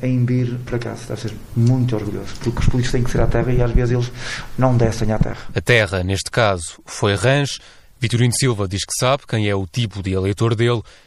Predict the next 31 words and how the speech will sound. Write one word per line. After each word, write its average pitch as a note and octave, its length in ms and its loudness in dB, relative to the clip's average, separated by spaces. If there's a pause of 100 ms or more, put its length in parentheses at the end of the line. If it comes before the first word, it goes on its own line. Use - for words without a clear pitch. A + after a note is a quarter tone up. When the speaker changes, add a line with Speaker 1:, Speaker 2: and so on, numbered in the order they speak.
(160)
Speaker 2:
e A#2+ 80 0
desengane-se A#2 640 2
quem C#3 160 0
pensa A2+ 400 -2
que A2 200 -4
é - 40 2
um A2+ 80 2
voto G2+ 380 -2
de F2+ 100 -6
protesto. - 640 -6
Speaker 1:
Os B2 100 -2
meus C3 120 4
votos C3+ 180 2
são C3 80 4
votos A2+ 220 2
de - 60 -6
confiança, G2+ 560 -2 (600)
não A#2+ 80 8
são G#2 200 4
votos F#2+ 220 0
de - 40 -8
protesto. - 420 -2
Quem B2 160 4
vota A#2 220 4
em G#2+ 40 4
mim A2 260 2 (500)
vai A#2 140 0
confiante G#2+ 520 -2
votar - 240 -4
em G#2+ 60 -2
mim. A2+ 180 -2